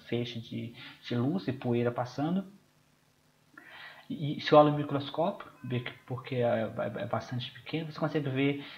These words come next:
as partículas se movendo. Essa, na verdade, essas partículas brilhantes são onde que bate contra a luz. Essas partículas são, são, são pedaços de carbono que, quando queima, é, é, se mistura com o ar, ela era fumaça, um ar com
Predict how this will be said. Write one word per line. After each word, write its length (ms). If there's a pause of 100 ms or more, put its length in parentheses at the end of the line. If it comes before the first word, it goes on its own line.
(120)
as 120
partículas 480
se 140
movendo. 400
Essa, 180
na 60
verdade, 240
essas 200
partículas 400
brilhantes 460
são 120
onde 140
que 80
bate 380
contra 180
a 40
luz. 360 (560)
Essas 220
partículas 520
são, 260
são, 240 (140)
são 240
pedaços 540
de 60
carbono 640
que, 420
quando 200
queima, 640 (160)
é, 280
é, 40
se 120
mistura 300
com 200
o 60
ar, 140
ela 120
era 120
fumaça, 640
um 180
ar 320
com 180